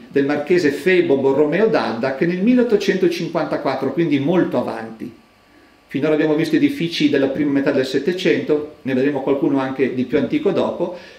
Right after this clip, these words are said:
che ex novo decide di costruire questa dimora di campagna rispetto alla loro dimora,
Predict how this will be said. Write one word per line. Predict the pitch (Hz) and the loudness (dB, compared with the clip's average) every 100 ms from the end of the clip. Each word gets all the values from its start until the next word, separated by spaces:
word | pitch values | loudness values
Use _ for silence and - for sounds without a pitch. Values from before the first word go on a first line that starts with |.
| - | -4
che | - 208 | 2 2
ex | 220 220 | 2 2
novo | 240 185 131 151 | 2 2 2 2
decide | 170 - - 123 127 190 - - - | 2 0 0 0 2 0 -2 -12 -12
di | - 170 | -4 0
costruire | 202 - 208 170 170 | 2 2 4 4 4
questa | 170 165 | 2 2
dimora | 165 180 151 151 | 0 2 2 2
di | 147 | 0
campagna | 156 147 143 104 117 147 | -2 -4 -4 -4 -2 0
rispetto | 202 - 127 165 | 0 0 0 2
alla | 147 | 2
loro | 127 139 | 4 2
dimora, | 139 123 123 120 | 2 2 0 -2